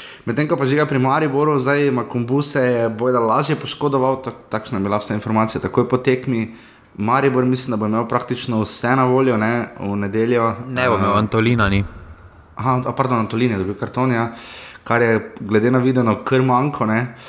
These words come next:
Speaker 1: Ehm,
Speaker 2: Ja, pa
Speaker 1: kje
Speaker 2: zakon
Speaker 1: lahko
Speaker 2: bivšega,
Speaker 1: Maribor
Speaker 2: ne.
Speaker 1: Ja. Ja, saj vprašanje, če bi ga sploh dali igrati, glede na to, da je prišel iz Mure, čeprav morda bi pa ravno toliko bolj motiviran bil.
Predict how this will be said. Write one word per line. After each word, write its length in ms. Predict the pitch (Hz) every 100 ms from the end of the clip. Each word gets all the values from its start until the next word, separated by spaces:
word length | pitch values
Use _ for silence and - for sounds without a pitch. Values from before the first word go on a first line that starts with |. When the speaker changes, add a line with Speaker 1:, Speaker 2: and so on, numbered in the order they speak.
| - - - -
Speaker 1:
Ehm, 720 | 101 95 98 98 98 98 98 95 - - _ _ _ _ _ _ -
Speaker 2:
Ja, 160 | 113
pa 120 | 120
Speaker 1:
kje 40 | 117
Speaker 2:
zakon 160 | 135 139
Speaker 1:
lahko 140 | 120 143
Speaker 2:
bivšega, 300 | 135 123 101
Speaker 1:
Maribor 120 | 101
Speaker 2:
ne. 160 | 110 110 - - - - - - - - _ _ - -
Speaker 1:
Ja. 260 | - 127 113 - - - - -
Ja, 220 | 123 151 160 113 - -
saj 280 | - - 143
vprašanje, 360 | 127 120 151
če 120 | - 113
bi 40 |
ga 60 | 113
sploh 220 | 131 131
dali 200 | 131 127
igrati, 320 | 107 123 113
glede 200 | 101 98
na 80 | 107
to, 120 | 107
da 100 | 107
je 60 | 101
prišel 340 | 98 - 135
iz 100 | 127
Mure, 240 | 135 143 123
čeprav 260 | - 120
morda 220 | 123 117
bi 80 | 120
pa 140 | 117 107
ravno 180 | 117
toliko 280 | 104 120 117
bolj 120 | 113 113
motiviran 460 | 113 107 117 113
bil. 200 | 110 127